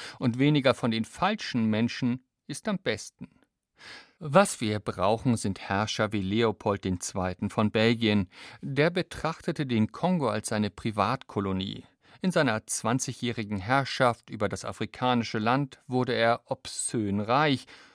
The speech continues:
und nahm für diesen Reichtum billigend in Kauf, dass die Hälfte der kongolesischen Bevölkerung ermordet wurde. Auch sehr erfolgreich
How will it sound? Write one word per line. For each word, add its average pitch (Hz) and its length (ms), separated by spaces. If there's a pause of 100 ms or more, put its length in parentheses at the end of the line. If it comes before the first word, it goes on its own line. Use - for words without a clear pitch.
(220)
und 190 180
nahm 165 300
für 151 140
diesen 123 260
Reichtum 123 680
billigend 127 500
in 107 180
Kauf, 143 460 (160)
dass 202 160
die 190 160
Hälfte 117 480
der 113 100
kongolesischen 120 800
Bevölkerung 104 800 (100)
ermordet 98 640
wurde. - 380 (680)
Auch 175 240
sehr 170 200
erfolgreich 151 840